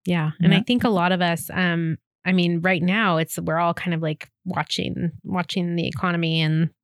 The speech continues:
Speaker 1: the banking world and all of that. And I think it's a good time to educate ourselves about everything that's out there,
Speaker 2: Yeah.
Speaker 1: you know, and all of our options. And then it's also, like, you know, it, it takes, I, I believe, like, in a, especially at our ages, right? Like, there is a little bit of risk, um,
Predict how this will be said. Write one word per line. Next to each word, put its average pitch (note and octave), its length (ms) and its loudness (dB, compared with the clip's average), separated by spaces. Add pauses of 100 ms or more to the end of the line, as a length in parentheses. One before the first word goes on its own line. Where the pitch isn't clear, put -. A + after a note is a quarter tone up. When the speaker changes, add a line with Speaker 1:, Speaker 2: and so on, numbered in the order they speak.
(140)
Speaker 1:
the F#3+ 80 -2
banking F3 400 2
world F3 320 0
and F3+ 80 0
all F3+ 140 -2
of E3+ 100 -2
that. E3 260 -2
And F#3 160 2 (500)
I G#3 60 -2
think A3 260 0
it's - 160 -4
a G3+ 60 0
good F#3 200 -2
time G3+ 280 -2
to G3 100 -2
educate E3 360 -4
ourselves D#3 380 -4
about D#3+ 180 -4
everything E3 300 -4
that's - 220 -4
out - 200 -4
there, - 300 -2 (200)
Speaker 2:
Yeah. G#3 300 0 (220)
Speaker 1:
you F#3 100 2
know, F#3 120 0
and - 100 -4
all - 140 -4
of F3+ 100 -8
our - 160 -4
options. F#3+ 420 -2
And B3+ 120 0
then C4 140 2
it's C#4 120 -2
also, C#4 280 0
like, F3 240 0 (480)
you G#3+ 100 0
know, G3 320 2
it, F#3+ 260 0 (280)
it F#3 140 0
takes, A3 280 0 (120)
I, G3+ 260 0
I A3+ 160 0
believe, F3+ 420 0
like, F3 220 0
in E3+ 80 0
a, E3 120 -2 (220)
especially F3 400 0
at D#3+ 80 -2
our E3 140 0
ages, D#3+ 380 -2
right? D#3 200 -2
Like, E3+ 160 -2
there E3+ 200 0
is E3 160 -2
a E3 40 -4
little D#3+ 220 -2
bit E3 120 -4
of D#3 80 -2
risk, E3 380 -4 (320)
um, D#3+ 460 0